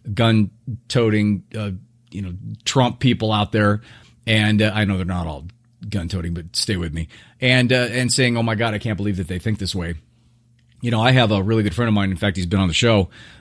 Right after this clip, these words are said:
that, uh, that is, uh, that voted for him and that is on, you know, that is kinda gung-ho for that side. And interestingly enough, through discussions that we've had together, we both want the same thing.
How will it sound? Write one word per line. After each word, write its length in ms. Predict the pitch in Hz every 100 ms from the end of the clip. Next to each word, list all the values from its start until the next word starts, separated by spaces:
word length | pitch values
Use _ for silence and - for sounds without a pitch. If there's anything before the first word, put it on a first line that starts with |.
| -
that, 380 | 98 101 - 107
uh, 260 | 101 98
that 180 | 101 104
is, 380 | 101 95 90 85
uh, 200 | 95 95
that 180 | 107 90
voted 300 | 110 110 87
for 200 | 101 92
him 220 | 95 92 - -
and 300 | 101 98 98
that 120 | 95
is 380 | 90 92 - -
on, 320 | 98 95 90
you 120 | 104
know, 100 | 92
that 160 | 95 92
is 200 | 87 -
kinda 240 | - 101
gung-ho 580 | 85 98 92 104 104 92 85
for 420 | 107 98 92 78 - -
that 300 | 104 90 92 _ -
side. 440 | 117 92 101 98 - - - - - _ -
And 380 | 123 123 123 - _ _
interestingly 500 | 135 131 - 139 120
enough, 360 | 113 123 120 117
through 340 | - - 131
discussions 400 | 113 - 127 117
that 60 | 110
we've 120 | 107
had 200 | 117 117
together, 440 | 98 120 165 156 151 - _
we 120 | 143
both 240 | 147 208 151
want 240 | 190 180
the 80 | 190
same 340 | 196 190 185
thing. 380 | - 208 175